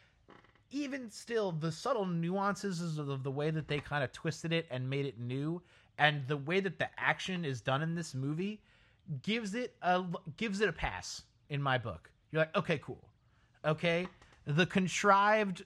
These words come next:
kind of struggle for Aquaman to get to the throne and having to deal with a whole, you know, royalty and high, high, uh, breed people,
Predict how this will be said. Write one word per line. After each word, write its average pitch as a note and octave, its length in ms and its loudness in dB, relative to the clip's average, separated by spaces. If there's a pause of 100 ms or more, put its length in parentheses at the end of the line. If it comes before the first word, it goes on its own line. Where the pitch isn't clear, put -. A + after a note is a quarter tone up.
(140)
kind F3+ 240 0
of D#3+ 240 -2 (140)
struggle F3+ 580 0
for D3+ 580 0 (120)
Aquaman D#3+ 600 2 (100)
to D#3+ 80 -6
get D3+ 240 -6
to D3+ 60 -12
the D3 100 -6
throne D3 420 0
and C3+ 200 -6 (340)
having D#3 340 2
to D#3 80 -4
deal C#3+ 260 -2
with C#3+ 140 -2
a C3 80 0
whole, C#3 420 -2
you C3+ 100 -6
know, B2 320 -2 (140)
royalty C#3 560 2
and A#2+ 260 -4
high, C3 540 0 (540)
high, C3+ 300 0 (380)
uh, A#2 140 -4
breed B2+ 480 -6
people, C3+ 460 -4